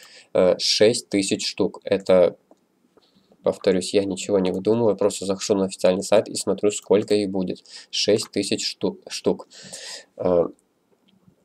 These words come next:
это шесть тысяч, э, земель, это больше, чем всех оставшихся тиров, опять же. То есть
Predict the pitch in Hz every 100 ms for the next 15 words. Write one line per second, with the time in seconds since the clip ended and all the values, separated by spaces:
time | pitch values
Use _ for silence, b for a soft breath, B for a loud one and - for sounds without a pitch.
0 | - _ _ 110 117 123 123 101 - -
1 | - 123 - 120 117 98 - - - 98
2 | 95 92 92 98 107 147 147 104 104 92
3 | 104 131 - 127 113 95 - - 104 -
4 | - 101 - 92 95 98 - 101 - 104
5 | 98 - 98 - 92 90 90 - 98 98